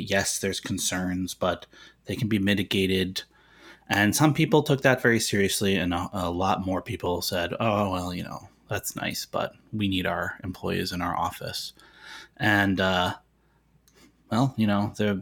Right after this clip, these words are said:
they were wrong, and they were forced to confront that right away. And, you know, to get back to the point you're, you were making earlier about action, action was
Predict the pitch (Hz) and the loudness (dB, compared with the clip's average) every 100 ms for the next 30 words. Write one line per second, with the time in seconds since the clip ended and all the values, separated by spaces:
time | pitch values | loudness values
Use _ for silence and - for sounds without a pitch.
0 | - 98 95 98 117 87 104 - _ _ | -2 0 2 4 2 2 -2 -6 _ _
1 | - - 107 101 98 95 92 - _ _ | -10 -2 2 4 4 2 0 -4 _ _
2 | - 110 98 - - 113 120 - - - | 2 2 2 -2 2 4 4 0 -6 -8
3 | - - 98 92 92 - - 95 - 156 | -6 -2 -2 -2 -4 -6 -6 -6 4 4
4 | 120 - - 95 95 - - _ _ _ | 4 -2 0 2 0 -4 -18 _ _ _
5 | _ _ _ 101 107 123 110 95 - - | _ _ _ 0 6 6 6 4 -2 -8
6 | - _ _ _ _ - - - 110 107 | -16 _ _ _ _ -20 -20 2 4 6
7 | 110 104 92 95 101 - 110 104 - - | 6 6 4 4 2 2 2 2 0 -8
8 | - 107 101 - - 98 95 101 98 95 | 0 2 2 -2 -8 -4 -2 0 0 0
9 | 92 90 92 90 87 85 87 82 - - | -2 -2 -2 -2 -2 0 0 -2 -6 -20
10 | - - _ - 113 - 90 - 110 123 | -20 -20 _ 0 2 0 -2 0 0 2
11 | 131 98 95 90 - - | 4 4 2 0 -4 -10